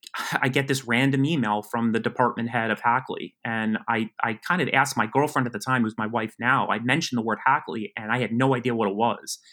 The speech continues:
And she was like, "You need to go on that interview." So I can just describe, like, my first experience there. You know, it, it's like a college campus, you know? I mean, I showed up and I walked around, and when I met the students, um, it was like,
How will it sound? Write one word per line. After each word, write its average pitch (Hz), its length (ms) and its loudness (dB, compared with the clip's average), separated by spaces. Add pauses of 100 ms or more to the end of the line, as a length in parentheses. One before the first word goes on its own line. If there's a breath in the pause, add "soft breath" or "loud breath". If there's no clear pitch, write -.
(180 loud breath)
And 104 100 -2
she 147 200 0
was 139 180 2
like, 110 200 -2
"You 120 240 -2
need 120 380 4
to 120 100 -4
go 110 140 0
on 107 140 0
that 101 120 -4
interview." 101 440 -2 (420 loud breath)
So 127 140 4
I 135 100 8
can 208 160 4
just 208 180 2
describe, 151 460 0
like, 117 160 0
my 110 120 2
first 151 340 -4
experience 147 520 -4
there. 110 120 -2
You 104 140 -4
know, 117 220 -2
it, 151 200 -2
it's 160 180 -4
like 208 140 0
a 214 80 -2
college - 400 0
campus, - 480 -8
you 143 80 -6
know? 135 180 2
I 139 60 0
mean, 135 120 2
I 127 60 2
showed 165 320 2
up 135 220 2 (160)
and 131 200 0
I 127 60 2
walked 135 320 0
around, 139 540 0 (580 loud breath)
and 131 100 4
when 131 100 6
I 131 60 6
met 143 200 4
the 139 60 -2
students, 139 720 0 (120)
um, 131 300 0
it 143 140 2
was 135 200 0
like, 135 360 0